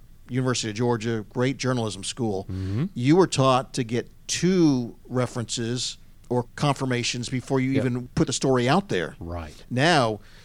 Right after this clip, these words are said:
Speaker 1: it's not a matter of being accurate, it's a matter of being first.
Speaker 2: First. And,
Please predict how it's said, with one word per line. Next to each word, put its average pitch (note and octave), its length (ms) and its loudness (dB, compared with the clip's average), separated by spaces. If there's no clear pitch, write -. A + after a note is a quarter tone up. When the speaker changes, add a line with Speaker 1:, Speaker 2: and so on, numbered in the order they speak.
Speaker 1:
it's C3+ 180 -2
not C#3 200 4
a C3+ 40 2
matter D3 260 4
of A#2 80 0
being A#2+ 240 -2
accurate, C3 460 0
it's A2 140 -6
a B2 40 -2
matter A#2+ 240 0
of G2+ 60 -6
being G#2+ 200 -2
first. - 680 2
Speaker 2:
First. - 680 -12
And, A#2 480 2